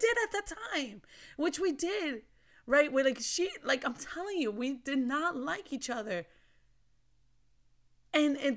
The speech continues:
to the point that, you know, either one of us could have lost our jobs, number one, because I think she took me to the office. I believe she took me to the office, you know, wrote,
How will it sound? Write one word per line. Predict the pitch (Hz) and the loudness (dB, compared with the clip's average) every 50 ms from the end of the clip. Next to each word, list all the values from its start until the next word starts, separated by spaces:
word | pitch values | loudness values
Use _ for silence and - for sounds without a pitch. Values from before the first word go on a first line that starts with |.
| 233 226 - | -2 -6 -6
to | 311 269 | -4 -2
the | 294 | -2
point | - - 311 370 381 339 | -2 -2 0 0 2 4
that, | 320 294 269 220 - - - - | 6 4 4 4 0 -6 -10 -4
you | 262 262 330 | 0 2 2
know, | 294 240 - | 2 2 2
either | 277 311 381 | 0 0 0
one | 320 359 370 381 | 0 0 0 0
of | 370 349 | 0 0
us | 339 - | 0 -2
could | - 302 285 | 0 -2 0
have | 262 240 | 0 0
lost | 233 233 247 - - | 0 0 -2 -2 -2
our | 285 | -2
jobs, | 233 196 196 185 196 202 190 202 | 0 2 2 2 2 2 0 -4
number | 196 185 185 185 175 | -6 -6 -4 -4 -4
one, | 165 165 - - 185 214 - - - - | -4 -6 -6 -6 -10 -12 -14 -16 -14 -8
because | - 214 - 214 202 175 - - _ _ - - | -6 -4 -2 -2 -2 -2 -4 -14 _ _ -6 -6
I | 202 | -4
think | 196 - 269 269 277 277 | -4 0 0 0 0 0
she | - - 220 214 214 226 - - _ _ - | -2 -4 -6 -6 -6 -8 -10 -14 _ _ -12
took | - 202 196 | -12 -10 -8
me | 208 202 | -8 -8
to | 196 226 | -6 -6
the | 214 226 | -6 -6
office. | - - - - - 202 - | -6 -6 -6 -6 -6 -6 -6
I | - - | -6 -6
believe | 190 - 196 196 208 - 254 | -4 -6 -4 -4 -4 -4 -6
she | - - | -8 -8
took | - - - - | -8 -8 -10 -10
me | - | -10
to | - - | -14 -10
the | - - | -8 -6
office, | - - - - - 226 208 202 208 214 | -4 -4 -4 -4 -4 -2 -2 -2 -2 -4
you | 208 202 | -6 -6
know, | 202 196 185 180 | -4 -4 -6 -4
wrote, | 175 190 196 208 - | -4 -2 -2 -2 -4